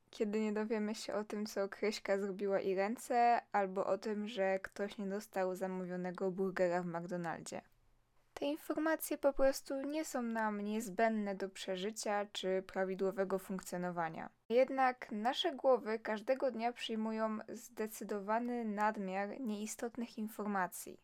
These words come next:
Nie byłoby nic w tym złego, gdyby nie to, że potem wiadomości naprawdę istotne, czy takie, które musimy zapamiętać, czy są naprawdę dla nas ważne,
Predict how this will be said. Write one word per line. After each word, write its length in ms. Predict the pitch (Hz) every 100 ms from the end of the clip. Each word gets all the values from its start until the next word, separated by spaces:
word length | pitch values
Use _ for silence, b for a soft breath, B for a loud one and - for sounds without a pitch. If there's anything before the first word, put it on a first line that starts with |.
| _ 233
Nie 120 | 226
byłoby 680 | 233 320 320 254 277 277
nic 260 | 254 262 -
w 40 |
tym 260 | - 240 233
złego, 560 | 214 208 202 214 214 220
gdyby 340 | 226 220 226
nie 180 | 214 220
to, 400 | - 226 233 233
że 140 | 214
potem 360 | 214 220 220 214
wiadomości 640 | 220 214 214 214 - -
naprawdę 760 | 208 208 - 233 214 214 202 196 -
istotne, 800 | 196 - 240 240 - 180 180 -
czy 200 | - 190
takie, 260 | 190 -
które 280 | 190 - 196
musimy 440 | 185 196 254 254 202
zapamiętać, 680 | 190 185 180 175 175 180 -
czy 120 | -
są 140 | - 190
naprawdę 520 | 185 180 214 208 202
dla 140 | 202
nas 240 | 190 190 170
ważne, 500 | 185 175 170 180